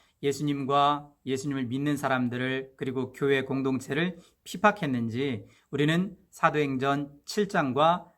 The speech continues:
팔 장을 통해서 너무나 선명하게, 자세하게 우리는 발견할 수 있습니다. 특별히, 아, 교회에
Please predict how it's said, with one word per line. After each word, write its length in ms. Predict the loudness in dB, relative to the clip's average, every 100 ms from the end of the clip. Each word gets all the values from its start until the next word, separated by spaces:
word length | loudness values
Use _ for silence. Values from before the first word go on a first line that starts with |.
| _
팔 240 | -6 -6 0
장을 260 | 0 0
통해서 640 | -4 -4 -4 -2 -2 -2 -12 _ _ -12
너무나 880 | -8 0 4 4 4 6 4 2 -12 _ _ -14
선명하게, 840 | -8 -2 0 0 -2 -4 -6 -10 _ _ _ -16
자세하게 800 | -10 -4 0 0 0 -4 -6 -10 _ _ _
우리는 340 | 0 2 2 0
발견할 400 | -4 0 0 0
수 140 | -2
있습니다. 520 | -6 -4 -4 -6 -12 _ _ _ _ _ _ _
특별히, 640 | 2 4 6 4 4 -2 -14 _ _ _ -10
아, 220 | -8 -6
교회에 680 | -2 2 4 4 4 2 -2